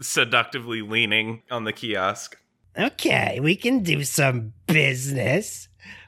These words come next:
Speaker 2: You see her eye go down to a piece of paper. "What's your account, honey?"
Speaker 1: Should be under Stanley.
Speaker 2: Stanley? Is that with an S or a Z? <laughs>
Speaker 1: Traditionally, it's with an S.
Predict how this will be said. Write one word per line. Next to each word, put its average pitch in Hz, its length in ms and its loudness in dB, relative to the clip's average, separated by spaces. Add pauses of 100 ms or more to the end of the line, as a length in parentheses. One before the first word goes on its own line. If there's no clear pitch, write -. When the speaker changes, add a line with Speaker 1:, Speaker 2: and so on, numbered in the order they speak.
Speaker 2:
You 180 100 -4
see 196 120 4
her 170 80 6
eye 151 320 8
go 151 140 2
down 143 240 6
to 160 120 2
a 131 40 -2
piece 139 200 -2
of 135 60 -12
paper. 147 420 0 (260)
"What's 202 340 4
your 180 180 6
account, - 500 0
honey?" - 440 -6 (240)
Speaker 1:
Should 165 220 -4
be 139 120 4
under 117 180 2
Stanley. 131 640 0 (240)
Speaker 2:
Stanley? 135 1120 -6 (120)
Is 135 120 0
that 185 180 6
with 190 160 2
an 185 120 2
S 254 520 4
or 202 120 6
a 180 80 4 (200)
Z? 139 680 2 (280)
<laughs> - 960 -18
Speaker 1:
Traditionally, 143 720 4
it's 110 160 2
with 117 160 2
an 107 100 2
S. 104 520 0